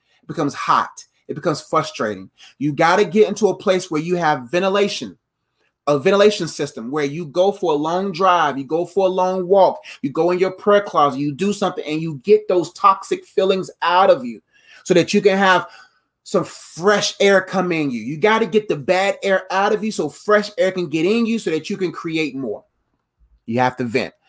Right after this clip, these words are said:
Last but not least, another productive thing that you can do with your extra time is to enjoy the rewards of a productive week.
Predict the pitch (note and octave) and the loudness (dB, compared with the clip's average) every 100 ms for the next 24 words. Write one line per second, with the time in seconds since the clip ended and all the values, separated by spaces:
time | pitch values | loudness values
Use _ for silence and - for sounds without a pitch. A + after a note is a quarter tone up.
0 | - - C#3 F#3 F#3+ G3+ G#3 F#3+ A#3 A#3+ | -20 -2 4 4 4 4 6 6 4 2
1 | - D3 F#3 G3+ F#3+ G3 F3 G#3 G3+ F#3+ | -2 0 0 0 -2 -2 -2 0 0 0
2 | - G3+ F3+ D#3+ G#3 E3 F3 - F#3+ - | -2 -2 -2 0 2 2 2 2 -2 -2
3 | G3 F#3+ G#3 A3 A#3 - - - F3 F3 | -6 -2 -2 0 -2 -6 -14 -2 -2 2
4 | G#3 F3 D3 C#3 F3+ G3+ G#3+ A3 F#3+ F#3+ | 4 4 2 0 4 6 8 6 4 2
5 | E3 E3 D3 E3+ F#3+ G3 F#3+ D#3+ E3 E3+ | 2 0 2 4 4 2 0 -2 -2 0
6 | E3+ E3+ E3 E3+ A3+ D#3+ | 0 0 -4 -6 -8 -8